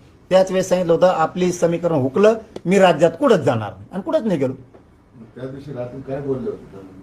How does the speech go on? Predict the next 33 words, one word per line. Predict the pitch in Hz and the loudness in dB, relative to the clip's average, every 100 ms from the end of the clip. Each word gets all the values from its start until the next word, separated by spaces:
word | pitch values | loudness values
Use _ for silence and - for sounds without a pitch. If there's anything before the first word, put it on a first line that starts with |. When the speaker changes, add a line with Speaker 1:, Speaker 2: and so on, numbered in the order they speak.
| - - - 123 | -20 -20 -8 -4
Speaker 1:
आता | 123 | 0
काल | 180 180 | 2 2
सांगितलं | 202 233 285 | 2 2 4
ना, | 294 | 4
काय | 202 185 226 | 2 0 2
बोललंय | 311 381 | 2 2
ते, | 466 | 0
दुसरं | 320 320 262 | 0 2 6
काय | 262 254 | 6 8
बोलत | 247 226 | 8 6
आहे? | 190 180 - - _ _ _ - | 2 -2 -8 -20 _ _ _ -8
हा, | - 131 - - | -4 -4 -6 -4
त्यांनी | 208 240 277 311 - | 2 4 4 2 -2
लय | 160 190 254 | 4 6 6
चुकीचं | 254 226 247 240 | 4 -4 0 2
पाऊल | 233 233 | 4 4
उचललं. | 233 233 247 | 4 6 6
मी | 233 | 4
त्याला | 233 233 | 2 0
सांगितलं | 226 220 233 220 | 0 -2 0 2
होतं, | 220 220 | 4 4
धनंजय | 180 202 220 | 4 4 2
देशमुखला | 220 214 214 214 220 | 2 0 -2 0 0
धमकी | 190 147 160 185 | 0 0 0 0
दिली, | 190 202 | -2 -2
"तोय | 233 208 208 | 0 4 4
लोक | 202 196 | 4 4
आवऱ्यो." | 175 175 151 117 - _ _ _ _ - - | 6 6 4 0 -10 _ _ _ _ -14 -2
त्यांनी | 208 220 | 0 2
आवरायचं | 185 180 220 262 269 | 4 6 8 8 6
सोडून | 269 254 226 131 - - _ _ _ _ _ _ _ _ _ _ _ _ _ - | 2 0 0 -2 -8 -20 _ _ _ _ _ _ _ _ _ _ _ _ _ 4
त्यांनी | 226 247 294 | 6 8 4
राज्यात | 262 170 175 196 185 277 | 2 2 2 2 4 4